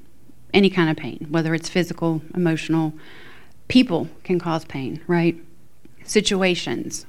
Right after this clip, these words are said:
your jobs can cause pain, um, injuries, and stress. And so this new pain that I feel strongly was due to stress, um, that I was dealing with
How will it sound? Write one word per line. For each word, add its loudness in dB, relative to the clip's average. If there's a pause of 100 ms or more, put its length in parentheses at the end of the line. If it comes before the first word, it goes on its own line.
(340)
your 0
jobs 6
can -2
cause -8
pain, -10 (540)
um, 6 (140)
injuries, 6 (1040)
and 6
stress. 0 (1400)
And 6 (920)
so 4
this 6
new 12
pain 6 (420)
that 10
I 12
feel 4
strongly 8
was 4
due 6
to 0
stress, 0 (540)
um, 8
that 8
I 12
was 6
dealing 6
with 0